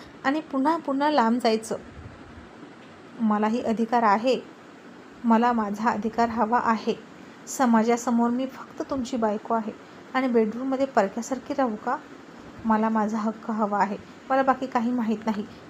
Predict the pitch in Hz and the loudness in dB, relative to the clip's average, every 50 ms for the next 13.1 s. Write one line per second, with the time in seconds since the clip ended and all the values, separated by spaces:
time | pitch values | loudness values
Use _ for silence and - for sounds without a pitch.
0 | - - 269 254 - 285 285 277 277 277 285 269 - 262 240 233 - 254 262 - | -4 -4 -2 0 0 0 0 -2 -2 -2 -4 -2 0 0 0 0 -2 -4 -4 -2
1 | - 233 214 - 254 254 262 240 226 - 226 - 247 226 226 208 202 - 233 233 | 0 -2 0 -2 -2 -2 -2 -2 -2 -2 -2 -2 2 4 4 2 4 4 2 2
2 | 226 226 214 214 - 247 233 - 233 220 - - - - - - - - - - | 2 0 -2 -2 -2 -4 -2 -2 -4 -4 -6 -8 -16 -16 -18 -20 -20 -20 -20 -20
3 | - - - - - - - 226 220 220 - - 220 214 - - - 240 226 220 | -20 -20 -20 -20 -12 -4 0 0 0 0 -2 -4 -4 -4 -4 -4 -6 -4 -2 0
4 | 208 202 202 220 214 - - 220 220 214 202 208 240 254 247 196 - - - - | 0 0 0 -2 -2 -2 -2 0 0 0 0 0 2 2 2 2 0 -2 -8 -8
5 | 247 208 208 226 240 226 214 - - - - - - - - - - 240 202 208 | -8 -6 -4 -2 0 0 0 -2 -4 -12 -20 -20 -20 -18 -10 -4 0 0 0 0
6 | - 226 233 247 240 240 233 220 214 214 220 233 254 240 233 233 247 226 220 - | 0 0 0 0 0 2 2 2 2 2 2 2 0 -2 -4 -2 -2 -4 -4 -4
7 | - - - - - - - - - - - - - 285 277 277 294 277 294 302 | -8 -14 -14 -18 -20 -20 -20 -20 -20 -20 -2 2 4 4 6 4 4 4 2 2
8 | 294 - 240 226 220 226 226 - - 226 220 214 214 208 226 254 262 - - 247 | 4 4 4 4 4 4 2 2 0 0 2 2 0 2 0 0 0 -2 -2 -2
9 | 240 202 185 185 - 240 233 202 - - - - - - - - - - - - | -2 -2 -2 0 2 2 2 2 0 -4 -10 -18 -20 -20 -20 -20 -20 -20 -8 -4
10 | - 220 202 208 202 - - - - - - 359 - 294 262 - 233 220 233 247 | -2 0 0 0 0 0 -2 -2 -2 -4 -6 -6 -6 -6 -4 -2 -2 0 0 0
11 | 247 247 277 269 240 - 220 - 247 233 220 214 208 208 202 - 226 208 - - | 0 0 -2 -4 -2 -4 -4 -2 -2 -2 0 -2 -2 -2 -2 -4 -4 -4 -2 -4
12 | 202 - 220 226 220 - 247 240 226 208 214 - 233 214 226 254 294 285 269 240 | -4 -2 -2 -2 -2 -2 -2 -2 0 -2 -2 -2 -2 0 0 0 0 -2 -2 -4
13 | 208 | -6